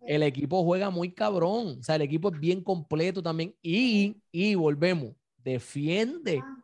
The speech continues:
¿Sabes? Yo no sé qué está pasando con esta liga últimamente, que hablamos de eso. Están defendiendo, les están dando más libertad para que presionen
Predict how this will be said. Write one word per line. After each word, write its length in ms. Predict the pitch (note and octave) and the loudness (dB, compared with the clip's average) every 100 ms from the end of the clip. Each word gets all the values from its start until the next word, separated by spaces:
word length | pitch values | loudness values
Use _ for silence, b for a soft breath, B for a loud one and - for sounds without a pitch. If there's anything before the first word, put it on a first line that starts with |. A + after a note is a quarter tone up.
| _ - - | _ -20 -4
¿Sabes? 280 | F3+ F#3 E3 | 2 4 4
Yo 140 | D#3+ | 2
no 100 | G3+ | 2
sé 80 | A3 | 0
qué 60 | A#3 | -2
está 180 | A#3+ A3+ | -2 -2
pasando 300 | A3 A#3 A3 | -2 -2 -2
con 100 | A3+ | -4
esta 240 | - G#3+ | -2 -2
liga 260 | A3 G#3 F3 | 0 0 0
últimamente, 540 | F3+ F#3 F#3 G3 E3+ | 0 0 0 0 -2
que 140 | D3+ C#3 | -2 0
hablamos 400 | B2+ C#3+ E3+ D#3+ | 2 2 0 0
de 120 | F3 | 0
eso. 220 | D3 C3+ | 0 -4
Están 560 | C#3+ C3 - D#3 F#3+ F3+ | -6 -6 -2 -2 -2 0
defendiendo, 680 | D#3 C#3+ D3 C3 D#3 D#3+ D3 | 0 0 -2 -2 0 0 0
les 100 | B2+ | -2
están 200 | - E3 | -4 -4
dando 240 | F3 F3+ | -4 -4
más 160 | D#3 D#3+ | -2 -2
libertad 540 | F3+ F3 E3 - E3+ | 0 0 -2 -2 -2
para 120 | E3 | -2
que 120 | D3 B2+ | -4 -6
presionen 960 | A#2 G#2+ - D3 E3 E3+ D3+ A#2+ A2 | -6 -8 -6 0 2 2 0 -4 -8